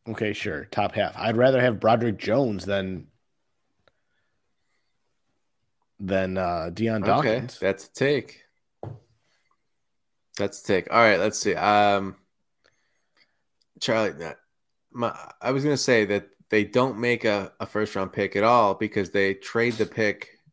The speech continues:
Speaker 2: totally. We've been talking DeAndre Hopkins here. What, what, what's a real trade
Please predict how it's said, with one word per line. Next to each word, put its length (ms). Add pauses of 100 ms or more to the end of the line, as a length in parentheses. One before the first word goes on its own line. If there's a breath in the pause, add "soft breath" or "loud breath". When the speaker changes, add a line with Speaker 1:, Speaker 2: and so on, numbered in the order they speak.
(180)
Speaker 2:
totally. 500 (2000)
We've 280
been 100
talking 320
DeAndre 320
Hopkins 320
here. 200 (160)
What, 200
what, 340
what's 200
a 80
real 260
trade 640